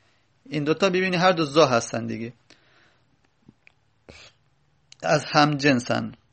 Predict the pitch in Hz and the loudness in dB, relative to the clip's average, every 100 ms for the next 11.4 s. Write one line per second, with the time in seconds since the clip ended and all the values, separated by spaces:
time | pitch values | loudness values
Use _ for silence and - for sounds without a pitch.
0 | _ _ _ 120 127 151 151 139 151 262 | _ _ _ -8 4 8 8 8 8 6
1 | 233 202 165 175 165 160 - 135 131 143 | 6 4 4 6 6 6 0 0 4 4
2 | 147 233 233 185 151 - 151 147 135 151 | 6 6 6 4 2 4 4 4 0 2
3 | 165 226 254 220 226 208 170 160 147 131 | 4 4 6 6 4 4 2 2 0 2
4 | 123 135 127 120 135 139 147 151 139 139 | 0 2 0 0 -2 0 0 0 -2 2
5 | 180 165 151 135 113 113 113 - _ _ | 4 6 6 6 4 -4 -6 -14 _ _
6 | 135 117 127 185 156 131 127 165 165 131 | 0 0 4 4 4 -2 0 2 6 6
7 | 110 117 _ _ _ 127 175 165 - 123 | 4 0 _ _ _ 6 6 6 -6 -2
8 | 139 165 - 113 113 _ _ _ _ _ | 2 2 2 -2 -2 _ _ _ _ _
9 | _ _ _ _ _ - 127 131 139 120 | _ _ _ _ _ -10 -2 0 0 -2
10 | 113 110 - - _ _ - 131 190 180 | -4 -6 -6 -10 _ _ -4 -2 -2 -4
11 | 175 185 196 180 | 0 0 0 -4